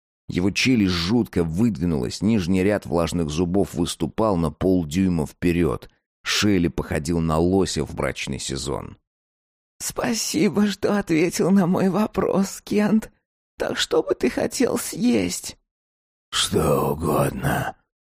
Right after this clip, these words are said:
Что угодно».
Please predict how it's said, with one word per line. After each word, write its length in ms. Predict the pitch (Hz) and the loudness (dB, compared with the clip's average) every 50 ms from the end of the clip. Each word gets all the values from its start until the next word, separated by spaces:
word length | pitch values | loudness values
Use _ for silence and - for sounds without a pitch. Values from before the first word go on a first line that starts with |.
| _ _ - | _ _ -10
Что 1000 | - - - - - - - 98 92 90 87 87 87 85 87 90 90 92 90 87 | -6 -4 -2 -2 -2 -2 -2 0 0 2 0 0 0 0 0 0 0 0 0 0
угодно». 1500 | 87 90 92 92 92 87 80 85 98 104 107 101 98 95 92 95 92 80 95 101 98 92 90 85 78 73 - - - | 2 2 2 2 2 0 -2 0 0 2 2 2 2 2 0 0 -2 -4 -6 -6 -4 -4 -2 -2 -2 -2 -2 -2 -4